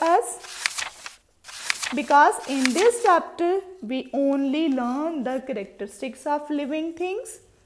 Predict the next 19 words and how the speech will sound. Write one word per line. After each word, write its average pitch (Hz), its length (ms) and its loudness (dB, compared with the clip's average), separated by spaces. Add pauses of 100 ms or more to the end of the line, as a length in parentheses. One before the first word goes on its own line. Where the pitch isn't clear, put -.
(640)
or 254 400 0 (300)
difference 277 500 -4
between 254 600 -4
living 254 400 -2
things 226 380 -8
and 285 240 -6 (240)
non-living 247 640 -2
things. - 480 -18 (420)
These 269 480 0
are 233 280 0 (100)
the 247 100 -2
main 262 640 -2
two 311 320 -2
topics 247 600 -6 (340)
in 254 280 -2
this 240 260 -4
chapter. - 540 -4 (340)
Okay, - 460 -2 (480)
so 254 600 0